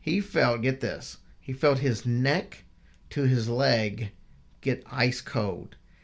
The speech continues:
He then felt somebody give him a diagonal hug, like someone was, like, looking over his shoulder and just kind of reached a hand over from his shoulder to the opposite side of the hip. And he said he wasn't scared at all. It felt like a curious,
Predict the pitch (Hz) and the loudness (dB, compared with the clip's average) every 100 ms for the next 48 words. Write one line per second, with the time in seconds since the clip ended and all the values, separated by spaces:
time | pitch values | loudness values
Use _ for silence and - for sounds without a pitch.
0 | - 135 127 139 139 143 135 - 123 113 | -10 -4 2 2 2 2 0 0 0 2
1 | 110 110 107 101 - - - 139 135 131 | 2 0 -2 -6 -14 -20 -2 2 2 2
2 | 120 117 110 98 117 127 135 131 127 120 | 2 0 0 0 2 4 2 2 0 -2
3 | - 127 117 104 95 90 110 110 131 123 | -2 0 2 0 -6 -4 -4 -4 -4 -2
4 | 123 117 117 110 - - - - 113 117 | -2 -2 -2 -4 -6 -16 -14 -4 -4 0
5 | 127 127 117 120 113 117 - 127 120 117 | -2 0 0 0 0 -2 0 0 2 2
6 | 120 110 107 127 110 98 120 110 - - | 0 0 -2 -2 -2 2 0 0 -8 -16
7 | - - - 113 131 127 120 117 110 120 | -20 -20 -4 2 4 4 2 2 -2 0
8 | 110 - 123 117 110 117 92 113 117 - | 0 2 0 2 0 -2 0 -2 -2 -4
9 | 110 127 113 110 107 123 - - - - | -2 2 2 2 2 0 0 -10 -20 -20
10 | - - - - - - - - - - | -20 -20 -20 -20 -20 -20 -20 -20 -10 0
11 | 127 113 107 - - - - 123 120 135 | 0 0 -2 -8 -16 -20 -4 -2 2 4
12 | 113 120 139 147 156 143 165 117 107 113 | 4 2 0 -2 2 4 4 2 0 -2
13 | 113 - - - 127 - - 147 156 135 | -6 -14 -20 -4 -4 -4 4 4 4 2
14 | 127 123 110 - - 143 139 139 135 - | 2 0 -2 -6 -2 0 0 0 -2 -12